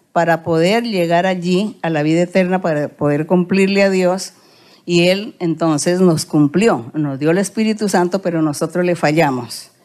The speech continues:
porque en la mitad del camino nos quedamos y nos volvimos atrás. Vino la muerte y entonces todo se perdió.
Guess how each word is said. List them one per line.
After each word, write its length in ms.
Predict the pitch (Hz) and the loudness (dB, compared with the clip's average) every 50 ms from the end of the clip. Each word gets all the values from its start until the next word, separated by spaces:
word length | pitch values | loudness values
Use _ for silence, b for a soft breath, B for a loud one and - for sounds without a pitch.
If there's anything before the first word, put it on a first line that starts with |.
| b b b b | b b b b
porque 280 | - 160 151 151 - 160 | -4 -4 -4 -2 -2 0
en 80 | 160 | 2
la 80 | 156 151 | 2 2
mitad 260 | 151 143 143 - 170 | 0 0 0 0 0
del 160 | 175 185 185 | 0 0 -2
camino 400 | 180 - 147 151 160 170 185 185 | -4 -4 -2 -2 0 0 0 0
nos 220 | 175 165 156 - - | -2 -2 -4 -4 -6
quedamos 480 | - 139 156 175 214 226 226 226 - | -4 0 0 2 2 0 0 0 2
y 40 | 180 | 2
nos 140 | 165 151 147 | 2 2 2
volvimos 500 | 147 147 143 147 160 160 170 170 165 - | 2 2 2 4 4 4 4 2 2 0
atrás. 600 | 151 143 - 120 117 104 90 - - - - - _ B B B B B B B B | -2 -2 -2 -4 -4 -6 -8 -12 -14 -16 -18 -20 _ B B B B B B B B
Vino 420 | - 196 233 254 262 254 262 254 247 | 2 4 4 4 4 4 4 4 4
la 140 | 226 220 214 | 4 2 2
muerte 500 | 214 240 277 294 294 294 285 - 285 285 | 2 2 2 2 0 -2 -4 -4 -4 -2
y 80 | 262 | -2
entonces 760 | 214 190 185 190 202 208 208 196 - 220 226 - - - - _ | -4 -6 -6 -8 -8 -8 -8 -6 -6 -8 -6 -8 -10 -12 -4 _
todo 240 | 226 214 214 214 196 | 0 0 0 0 -2
se 140 | - 190 | -4 -6
perdió. 460 | 185 - 156 147 135 143 143 123 113 | -6 -4 -6 -6 -4 -4 -4 -4 -6